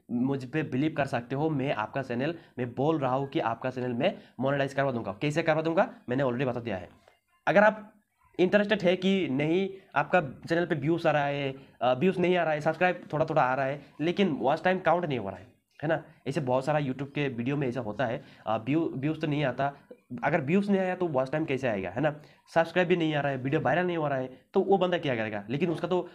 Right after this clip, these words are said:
सपना है कि मुझे यूट्यूबर बनना है, है ना? तो शॉर्टकट एक, आ, क्या बोलते हैं,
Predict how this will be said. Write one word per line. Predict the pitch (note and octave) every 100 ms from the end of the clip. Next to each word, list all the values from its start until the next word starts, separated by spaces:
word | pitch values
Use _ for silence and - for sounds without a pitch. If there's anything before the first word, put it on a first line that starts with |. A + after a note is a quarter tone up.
| -
सपना | F#3 G3
है | G#3 E3+
कि | E3+ E3
मुझे | D3+ D3
यूट्यूबर | C#3+ C3 D3
बनना | C3+ B2
है, | G2
है | F#2+ D#3+
ना? | F#3 F#3 - - _ _ _ - _ _
तो | B2+
शॉर्टकट | - C#3+ E3 D#3 -
एक, | B2 C3 D3 D3+ - -
आ, | A2 A#2+ B2 A#2 A2
क्या | G#2+ C3
बोलते | C3 B2
हैं, | C3+ C#3+